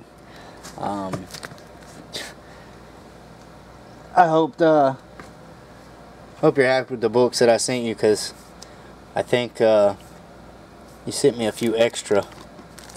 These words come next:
And last three books here, these are, uh, really cool also. Uh, Marvel Comics Presents seventy-eight,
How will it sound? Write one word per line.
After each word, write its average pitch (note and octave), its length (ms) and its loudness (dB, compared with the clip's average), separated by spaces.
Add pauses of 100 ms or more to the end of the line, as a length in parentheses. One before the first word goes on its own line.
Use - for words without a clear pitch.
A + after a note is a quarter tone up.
(680)
And A#2 360 -4
last D#3 280 2
three C#3 140 -2
books B2+ 280 -4
here, D#3 300 0 (760)
these A#2 320 -2
are, A#2 420 2
uh, G#2+ 280 2 (340)
really A2+ 220 0
cool A2+ 300 2
also. A2 420 2 (520)
Uh, F#2 540 -10
Marvel B2+ 240 2
Comics B2+ 360 -2
Presents B2+ 400 -2
seventy-eight, B2+ 800 -2